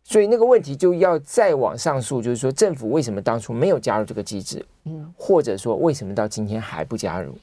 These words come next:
Speaker 2: 因为这是中国大陆主导的机制。
Speaker 1: 还有欧盟啊，事实上是欧盟发起，
Speaker 2: <laughs>
Speaker 1: 欧盟跟中国大陆共同发起的。然后，所以，然后共-，它里头有十个法官，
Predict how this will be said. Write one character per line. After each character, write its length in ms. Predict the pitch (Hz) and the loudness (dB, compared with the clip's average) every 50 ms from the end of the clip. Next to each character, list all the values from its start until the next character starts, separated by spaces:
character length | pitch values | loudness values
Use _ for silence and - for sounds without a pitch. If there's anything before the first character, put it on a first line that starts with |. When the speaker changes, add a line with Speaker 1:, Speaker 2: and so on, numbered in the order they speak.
| - - - _ _ | -20 -20 -20 _ _
Speaker 2:
因 100 | 202 220 | -2 -2
为 80 | 214 | 0
这 100 | - 214 | 0 0
是 80 | 202 202 | -2 -2
中 200 | 180 - 202 190 | -4 -6 -6 -6
国 100 | 185 170 | -6 -6
大 160 | 170 185 175 | -6 -4 -6
陆 140 | 170 160 151 | -4 -6 -8
主 180 | 143 - 143 139 | -8 -8 -10 -6
导 180 | - 135 - | -6 -8 -8
的 140 | - - - | -8 -12 -12
机 260 | - - - 131 127 | -12 -12 -12 -12 -12
制。 300 | 131 - - 147 135 - - _ _ _ _ _ _ _ | -12 -12 -12 -12 -12 -14 -16 _ _ _ _ _ _ _
Speaker 1:
还 160 | - - 185 | -2 2 2
有 140 | 214 202 156 | 4 4 4
欧 180 | 156 180 196 214 | 4 2 2 2
盟 220 | 202 170 143 143 | 2 2 0 2
啊， 80 | 143 151 | 2 2
事 180 | 170 170 247 | 0 0 2
实 80 | 240 214 | 4 4
上 140 | 214 208 185 | 4 4 4
是 80 | 196 | 2
欧 260 | - - 226 233 254 - | 4 6 6 6 6 6
盟 220 | 202 170 160 185 | 6 4 2 2
发 240 | - 175 160 170 175 | 2 2 2 2 2
起， 160 | 175 - - | 0 0 2
Speaker 2:
<laughs> 0 | |
Speaker 1:
欧 80 | - 185 | 2 2
盟 180 | 190 160 151 | 4 2 0
跟 140 | 156 156 156 | 0 0 2
中 100 | 160 160 | 2 2
国 80 | 156 160 | 4 4
大 140 | 165 151 | 4 2
陆 100 | 147 147 | 2 2
共 200 | 147 170 170 147 | 0 0 0 0
同 120 | 117 113 113 | -2 -4 -2
发 220 | 104 127 117 123 | 0 0 0 0
起 220 | 123 - - 98 - | -2 -4 -8 -6 -4
的。 200 | 101 87 85 76 | -2 -2 -2 0
然 120 | - 139 131 143 | 0 0 2 2
后， 180 | 151 135 - - - - - - - - | 0 0 -4 -6 -12 -18 -18 -18 -14 -2
所 160 | - 214 208 | 2 2 2
以， 180 | 190 156 127 - - - _ | 2 2 -4 -8 -14 -20 _
然 120 | - 151 160 | 0 2 2
后 60 | 180 | 4
共-， 300 | 175 202 190 175 165 151 | 2 2 0 0 0 -4
它 140 | 151 - 165 | -2 -2 -2
里 80 | 156 131 | 0 0
头 120 | 120 117 | 0 0
有 140 | 123 120 110 | 0 0 0
十 240 | 107 - - 123 123 | -2 -2 -2 0 0
个 100 | 131 135 | 0 0
法 220 | 120 - 92 80 | 0 0 -2 -2
官， 340 | 85 - 107 104 117 117 | 0 0 0 0 0 -4